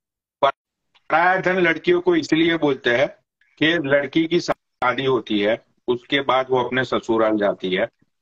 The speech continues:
मतलब, अ, अ, उसके बाद, अ,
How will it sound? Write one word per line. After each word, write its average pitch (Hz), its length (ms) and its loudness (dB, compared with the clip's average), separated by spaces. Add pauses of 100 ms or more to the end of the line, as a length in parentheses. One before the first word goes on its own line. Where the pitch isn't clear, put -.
(320)
मतलब, 143 480 -2 (260)
अ, 123 100 2 (300)
अ, 117 380 0
उसके 131 300 -2
बाद, 135 400 0
अ, 135 260 0